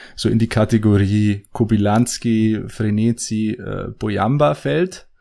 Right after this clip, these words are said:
sondern vom Typ her ein ganz anderer ist, auch, äh, auch mal ein Brecher sein kann mit seinem Körper. Und das ist tatsächlich so ein Spieler, der sechzig im Mittelfeld fehlt und der dann am Ende auch den Unterschied machen kann.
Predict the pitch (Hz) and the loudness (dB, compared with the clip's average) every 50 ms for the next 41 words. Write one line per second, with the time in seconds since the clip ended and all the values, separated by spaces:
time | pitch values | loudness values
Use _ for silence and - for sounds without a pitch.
0 | _ _ _ - - 117 113 113 110 - 113 110 107 - - 175 175 - 135 123 | _ _ _ -4 0 0 2 2 2 0 -2 -4 -4 -2 -4 -4 -2 0 -2 -2
1 | 120 - 123 117 113 - 110 113 131 117 - 110 113 123 120 107 98 98 95 - | -2 -2 -8 -10 -6 -4 -2 -2 -2 -2 -2 -2 -2 -2 0 -2 -2 -4 -6 -4
2 | - 110 107 - - 107 107 98 101 104 98 107 - - 110 104 104 104 107 107 | -4 -6 -6 -6 -8 -8 -6 -6 -6 -6 -8 -8 -6 -4 -2 -2 -2 -2 -2 0
3 | 120 135 143 - 135 110 98 107 101 101 101 95 - 101 95 98 - - - _ | 0 0 2 0 -2 0 0 -4 -4 -6 -6 -8 -8 -8 -8 -8 -10 -12 -12 _
4 | 113 110 - - 104 101 98 95 95 - 107 104 101 - 90 - - - - - | -8 -8 -6 -4 -6 -4 -4 -6 -4 -2 -4 -4 -2 -4 -8 -10 -10 -18 -20 -20
5 | - - - _ - - - 113 104 104 101 - - - - - - - _ - | -20 -20 -20 _ -20 -12 -8 -6 -6 -6 -6 -8 -16 -18 -18 -20 -20 -12 _ -2
6 | 120 135 160 151 - - 120 - 123 147 143 - 139 135 127 - - - 135 139 | 0 0 0 -2 -2 -6 -4 -2 -2 -2 -2 -2 -2 -2 -4 -4 -4 -4 -2 0
7 | 143 139 127 - 117 113 110 113 113 - - - - 123 120 - - - 117 113 | 0 -2 -2 -2 0 2 2 2 0 -2 -8 -6 -6 -6 -6 -6 -10 -10 -4 -2
8 | 117 135 - - 135 - - 117 117 113 - _ _ _ _ _ _ - 117 120 | -2 -2 -2 -4 -6 -2 -2 -2 -2 -2 -6 _ _ _ _ _ _ -6 -4 -2
9 | 147 160 - 120 120 _ - 117 120 127 - 117 123 139 127 110 - 110 117 135 | -2 -2 -2 -6 -6 _ 0 0 0 2 2 2 2 2 0 -2 -2 -2 -2 0
10 | 127 117 120 117 - 123 117 123 135 - 131 123 123 - 127 151 143 123 98 - | 0 -2 -2 -2 -4 -4 -4 -4 -4 -6 -6 -6 -6 -4 -6 -4 -4 -6 -8 -8
11 | 92 90 - | -10 -12 -12